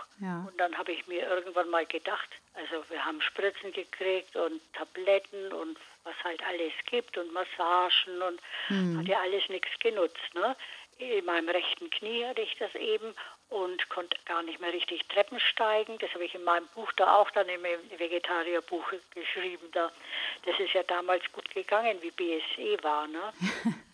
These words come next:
Speaker 1: Ja.
Speaker 2: Und, ähm, dann konnte ich keine Pfanne mehr in der Hand halten. So habe ich am Daumen Arthrose gehabt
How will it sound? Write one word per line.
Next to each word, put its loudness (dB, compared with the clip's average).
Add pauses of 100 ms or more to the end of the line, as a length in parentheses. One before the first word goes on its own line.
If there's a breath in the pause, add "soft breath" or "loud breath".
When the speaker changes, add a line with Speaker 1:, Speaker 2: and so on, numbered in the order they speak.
(140)
Speaker 1:
Ja. 0
Speaker 2:
Und, -2 (320)
ähm, 4 (480)
dann -4
konnte 2
ich -2
keine -2
Pfanne -2
mehr 0
in -4
der 4
Hand -2
halten. 4 (280)
So -4
habe 0
ich -2
am -4
Daumen 6 (140)
Arthrose -6
gehabt -4